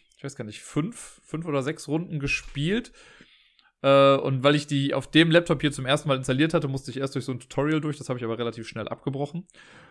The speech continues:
Und dann hab ich, bin ich direkt all in gegangen. Ich hab auf dem legendären Modus gespielt, also mit sieben Epidemien, äh, mit dem Virulent Strain. Ich weiß, der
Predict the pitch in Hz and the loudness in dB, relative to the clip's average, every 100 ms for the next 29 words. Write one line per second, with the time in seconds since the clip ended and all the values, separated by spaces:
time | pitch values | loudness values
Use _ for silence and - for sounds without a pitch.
0 | _ 143 147 165 165 160 - - - 151 | _ 2 4 4 4 2 -2 -14 -4 -2
1 | 143 147 - 135 131 143 131 117 113 117 | 0 -2 2 4 4 2 0 0 0 0
2 | 139 - 127 127 - 127 120 127 127 127 | -4 0 0 0 -2 -4 0 0 2 4
3 | 160 156 160 160 160 147 160 131 123 113 | 6 6 4 2 -4 -2 0 0 -2 -6
4 | 113 131 151 151 143 147 143 131 135 135 | -6 -4 -2 -4 -4 -6 -4 -2 -2 0
5 | 156 165 170 _ _ _ _ _ _ _ | 0 -2 -4 _ _ _ _ _ _ _
6 | - 131 135 135 127 123 143 151 135 127 | 2 2 4 2 4 6 8 8 4 0
7 | - 131 131 165 185 180 - 127 120 120 | -4 2 4 4 -2 -6 -6 -6 -6 -6
8 | 117 117 120 113 113 113 | 2 4 6 6 2 -4